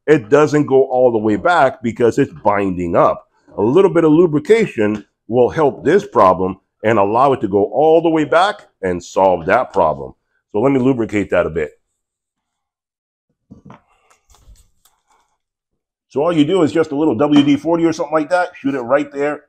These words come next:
into the cable itself. And this is something you should do every so often, a little bit of maintenance right there, and you'll be good to go with no trouble at all.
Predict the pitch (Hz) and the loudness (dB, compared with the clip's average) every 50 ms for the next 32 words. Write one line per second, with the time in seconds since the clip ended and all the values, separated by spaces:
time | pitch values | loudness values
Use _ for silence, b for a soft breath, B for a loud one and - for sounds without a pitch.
0 | _ 120 127 135 135 113 - - 135 127 123 120 104 101 101 120 113 104 104 - | _ -8 -6 -6 -6 -8 -6 -6 -4 -4 -4 -4 -6 -8 -6 -6 -6 -6 -6 -6
1 | 135 139 127 104 98 95 95 95 - - 185 165 107 98 107 - - _ _ _ | -8 -8 -6 -6 -6 -8 -8 -10 -10 -6 -2 0 0 0 0 -4 -10 _ _ _
2 | _ _ _ _ _ _ _ _ _ _ _ _ _ _ _ _ 123 131 131 127 | _ _ _ _ _ _ _ _ _ _ _ _ _ _ _ _ -4 -2 0 0
3 | 123 117 110 135 165 175 - 190 180 170 - 185 175 156 160 160 156 156 - - | -2 -2 -2 -4 -4 -4 -4 -8 -8 -6 -6 -6 -4 -2 -2 2 2 2 2 0
4 | 143 127 120 175 165 139 131 131 143 139 - 139 135 147 180 - - 104 95 101 | -4 -6 -4 -2 -2 -2 -2 -2 -4 -6 -6 -4 -4 -4 -4 -4 -6 -6 -6 -4
5 | 117 135 143 131 135 117 110 123 151 156 - 127 113 - 123 131 123 110 104 - | -4 -4 -4 -4 -6 -4 -4 -4 -6 -4 -6 -8 -10 -6 -4 -4 -4 -4 -4 -4
6 | 196 175 123 113 117 - _ _ _ _ _ _ _ 101 110 113 110 135 151 147 | -2 0 0 0 -2 -4 _ _ _ _ _ _ _ -6 -4 -2 0 0 0 -2
7 | 127 123 110 95 139 151 147 - 101 104 147 160 117 110 131 - - 98 107 107 | -2 -4 -4 -4 -4 -4 -4 -6 -2 0 2 2 2 2 0 -2 -8 -10 -10 -10
8 | 98 101 104 104 101 98 - - 92 80 82 85 85 95 120 127 98 - - - | -8 -6 -4 -2 -4 -4 -4 -4 -4 -4 -2 -4 0 2 4 4 4 2 0 -8
9 | _ | _